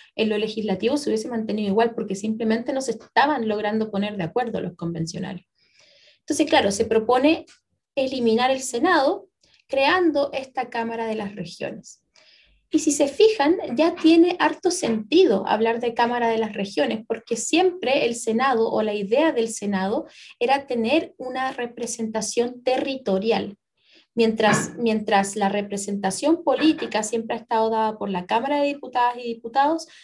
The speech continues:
la representación territorial estaría dada por el Senado. Entonces tiene sentido que transformemos, si se quiere, el Senado en una verdadera,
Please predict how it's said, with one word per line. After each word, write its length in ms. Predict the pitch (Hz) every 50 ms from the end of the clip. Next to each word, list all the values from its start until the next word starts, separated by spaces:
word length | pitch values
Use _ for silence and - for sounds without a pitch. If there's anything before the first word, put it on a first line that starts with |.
| _ _ -
la 100 | 214 208
representación 920 | 220 240 254 - 339 320 - - 254 240 - 233 226 - 240 233 226 -
territorial 800 | 233 233 226 226 220 214 - 196 190 190 240 311 339 330 302 -
estaría 540 | - 233 226 - - 226 220 220 220 220 214
dada 420 | 208 208 208 208 208 214 214 214 -
por 240 | - 196 196 196
el 80 | 202 202
Senado. 440 | 202 202 359 381 381 320 269 - - _ _ _ _ _ _ _
Entonces 280 | - - - 294 - -
tiene 200 | - 381 370 381
sentido 760 | 381 - 359 294 277 - - 349 381 415 349 - - - - - _ _ _ _ _
que 420 | - 233 233 254 - - - _ _
transformemos, 1200 | - 269 240 233 240 233 226 - - - - 226 220 214 208 202 202 226 294 370 339 240 226 -
si 80 | - 233
se 180 | 220 - 220 214
quiere, 300 | - 214 214 220 220 220
el 80 | 214 214
Senado 560 | - - 196 196 190 190 196 220 262 311 320 - - - - -
en 120 | 220 226
una 180 | 226 240 240 240
verdadera, 800 | 240 240 226 226 220 202 202 226 247 254 277 277 294 302 -